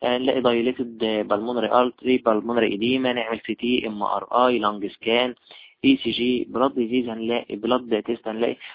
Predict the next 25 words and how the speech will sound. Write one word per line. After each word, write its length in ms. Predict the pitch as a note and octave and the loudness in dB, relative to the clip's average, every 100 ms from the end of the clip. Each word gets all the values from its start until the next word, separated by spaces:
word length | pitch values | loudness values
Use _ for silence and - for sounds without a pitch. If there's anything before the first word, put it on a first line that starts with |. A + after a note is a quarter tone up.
| - | -6
توتال 200 | C#3 B2+ | 0 2
اكسيتيك 360 | - - A#2 | 0 -6 -8
كاونت 360 | - A2+ A2 - | 0 2 2 0
عالي، 360 | G2 A2 A#2+ A2+ | 4 4 4 2
الاي 240 | - G2+ | 0 -2
اس 160 | - - | -4 0
ار 180 | A2+ | 2
عالي. 460 | G#2 G#2+ B2 A#2+ A2+ | 4 4 2 0 0
ليه 100 | C#3 | 2
ال-، 80 | D#3+ D#3 - | 2 2 2
ليه 160 | C3+ | 8
الاتنين 300 | D#3+ C#3 C#3 | 8 8 4
دول 100 | C3 | 4
متع-، 500 | C3 B2+ G#2 - - | 4 4 2 2 -2
عاليين؟ 400 | F#2+ F#2+ G#2+ E3+ - _ - - _ _ - | 0 2 2 0 -2 _ -20 -20 _ _ -2
التي-، 480 | - - - E4+ - | -2 -2 6 6 6
التوتال 300 | - E3 D3 | 2 4 4
اكسيتيك 360 | C3+ C#3+ D3 - | 4 0 -4 2
كاونت 320 | C#3 A#2+ G#2+ | 2 2 0
والاي 260 | A2+ D3 | 2 2
اس 120 | C3 C#3 | 2 -2
ار 60 | |
عاليين 320 | C#3 A#2 C#3+ | 2 4 4
لان 260 | C3+ C3 C3 | 4 2 0
دوت 360 | C3+ C#3+ D3 | 2 4 2